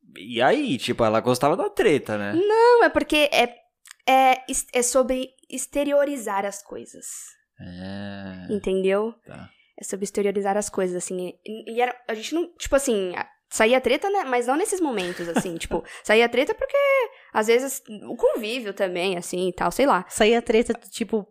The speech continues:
Speaker 3: "Você pegou minha roupa, você pegou minha maquiagem."
Speaker 2: É, sei lá, mas, mas a gente, mas a, de verdade, eu falo de sair treta, assim, mas, sei lá, eu lembro de uma vez de ter um estranhamento. Tipo, não era uma coisa, nós, nós éramos, de verdade, gente, eu não tô mentindo isso, não tô falando isso pra agradar ninguém, tá?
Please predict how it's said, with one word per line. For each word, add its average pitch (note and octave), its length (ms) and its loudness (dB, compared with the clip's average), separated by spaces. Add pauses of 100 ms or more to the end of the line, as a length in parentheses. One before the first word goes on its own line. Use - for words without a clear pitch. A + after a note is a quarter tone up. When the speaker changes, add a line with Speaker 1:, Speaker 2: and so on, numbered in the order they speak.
Speaker 3:
"Você - 180 -2
pegou D#4+ 220 -2
minha E4+ 140 -2
roupa, C4+ 420 2
você B3 100 -4
pegou D4 160 0
minha D4 120 -4
maquiagem." D4+ 600 4
Speaker 2:
É, A3 40 4
sei C4+ 280 4
lá, G#3+ 300 8
mas, A#3 220 2
mas B3 200 2
a C#4+ 60 4
gente, D#4 260 -2
mas A#3+ 160 4
a, B3 140 4 (220)
de A#3+ 120 -6
verdade, A3+ 600 4
eu G3+ 80 -6
falo A#3 280 -2
de G#3+ 80 -12
sair A3 220 -6
treta, G#3 300 -6
assim, G#3+ 200 -10
mas, G3 280 -10 (760)
sei - 220 -4
lá, F#3 320 -2
eu F#3+ 120 -4
lembro F#3+ 260 -4
de F#3 100 -14
uma A#3+ 220 -4
vez F#3 440 -4
de F#3+ 160 -14
ter G3+ 120 -6
um - 20 -4
estranhamento. F#3+ 720 -8 (240)
Tipo, F3 440 -10 (280)
não G#3+ 140 -2
era A#3+ 100 2
uma C4 120 0
coisa, G3 680 -2 (360)
nós, G#3+ 280 0
nós G#3+ 300 4
éramos, G3 340 2
de G#3 220 -6
verdade, G#3+ 320 0
gente, F#3+ 220 -2
eu F#3+ 60 -8
não G3+ 100 -10
tô D4 100 -14
mentindo C#4 260 -8
isso, F#3+ 140 -8
não G3+ 80 -2
tô A#3 80 -4
falando A3+ 160 -2
isso G#3+ 80 -4
pra G#3+ 80 0
agradar G3+ 240 0
ninguém, G3+ 240 -4
tá? G3 100 -18